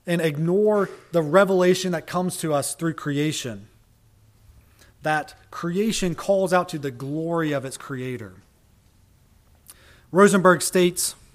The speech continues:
"Is there a God? No. What is the purpose of the universe?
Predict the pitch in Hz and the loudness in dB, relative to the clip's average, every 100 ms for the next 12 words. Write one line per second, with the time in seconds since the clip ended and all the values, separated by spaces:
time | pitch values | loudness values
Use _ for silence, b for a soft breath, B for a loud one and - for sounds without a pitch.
0 | - _ B B B - _ - _ _ | -20 _ B B B -20 _ -20 _ _
1 | _ - _ _ - 240 214 202 160 120 | _ -20 _ _ -4 2 6 6 4 -2
2 | 101 - - - - _ - - 226 226 | -6 -16 -20 -20 -20 _ -20 -8 0 0
3 | 110 101 - _ _ _ _ _ _ - | 0 -10 -20 _ _ _ _ _ _ -10
4 | 123 135 139 165 185 185 190 196 196 190 | -6 -4 -4 0 4 4 2 -2 -2 -2
5 | 226 123 101 - | -2 -4 -10 -16